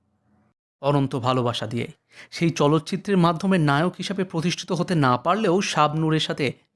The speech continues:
জুটি বেঁধে শুরু করেছিলেন বাজিমাত করা। রিয়াজ, ফেরদৌস কিংবা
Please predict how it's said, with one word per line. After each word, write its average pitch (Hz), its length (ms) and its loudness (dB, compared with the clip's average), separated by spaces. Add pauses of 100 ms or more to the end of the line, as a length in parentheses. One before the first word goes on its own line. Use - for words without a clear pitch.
(120)
জুটি 147 240 0
বেঁধে 143 260 2 (400)
শুরু 196 200 4
করেছিলেন 185 440 4 (100)
বাজিমাত 123 480 0
করা। 127 240 -8 (760)
রিয়াজ, 165 500 4 (380)
ফেরদৌস 165 420 0
কিংবা 190 320 2